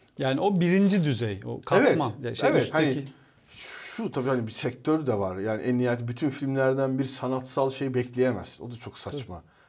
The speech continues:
Speaker 2: Bir takım filmler insanları güldürecek, ağlatacak, şu bu ama hani kendi kişisel lezzetim, zevkim ve yapmak istediğim ve gitmek istediğim yol açısından bu çok hayati benim için.
Speaker 1: E, ama
Speaker 2: Evet.
Speaker 1: şu dediğin çok doğru, yüzde yüz katılıyorum.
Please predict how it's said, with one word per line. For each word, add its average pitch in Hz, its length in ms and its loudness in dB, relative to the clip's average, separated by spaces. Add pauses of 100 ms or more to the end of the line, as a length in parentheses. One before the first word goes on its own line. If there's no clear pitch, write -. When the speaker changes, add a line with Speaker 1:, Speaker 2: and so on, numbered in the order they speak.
Speaker 2:
Bir - 100 -4
takım 131 240 -2
filmler 131 300 -2
insanları 127 480 0
güldürecek, 123 680 -4
ağlatacak, 123 680 -6
şu 127 380 -6
bu 196 240 -4
ama 254 280 -4 (400)
hani 147 140 -4
kendi 185 340 0
kişisel 143 600 2
lezzetim, 131 520 2
zevkim 127 520 0
ve 127 80 4
yapmak 175 420 0
istediğim 127 480 -4
ve 123 60 0
gitmek 135 340 -4
istediğim 131 380 -4
yol 165 160 2
açısından 180 540 -4 (520)
bu 170 40 -10
çok 214 240 -6
hayati 104 720 0
benim 117 220 0
için. - 260 -10 (680)
Speaker 1:
E, 139 120 -2
ama 143 140 0
Speaker 2:
Evet. 208 100 0
Speaker 1:
şu 131 260 -2
dediğin 131 300 2
çok 165 260 -4
doğru, 175 200 -2
yüzde 135 300 0
yüz 160 140 -4
katılıyorum. 180 520 -4